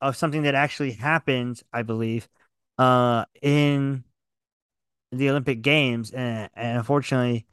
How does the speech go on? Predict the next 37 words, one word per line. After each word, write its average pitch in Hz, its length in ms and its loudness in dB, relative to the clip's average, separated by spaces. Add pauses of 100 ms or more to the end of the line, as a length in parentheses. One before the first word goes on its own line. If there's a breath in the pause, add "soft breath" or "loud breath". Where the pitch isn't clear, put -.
(720)
uh, 110 340 -2
I - 40 -8
mean, 120 260 0
you 127 120 2
know, 98 360 -4 (140)
if 117 240 -8
you've 120 120 0
seen 147 240 2
the 127 80 2
movie, 123 240 2
you 120 100 0
know 120 400 0 (180)
what's 123 220 -2
going 120 260 2
on 127 300 2
there. 117 140 -2
I - 20 0
don't 120 140 -4
wanna 117 160 -6
ruin 123 340 2
it 117 120 -2
or 110 100 -10
spoil 139 340 2
it. 113 200 0 (460)
I'm 156 180 6
looking 240 220 2
at 190 140 -6
the 143 80 -10
cover 170 340 0
of 165 80 -2
the 165 60 -8
movie 175 300 -6
here, 165 220 0
and 143 160 -6
tell 156 200 -2
me 196 160 -2
why, 160 520 0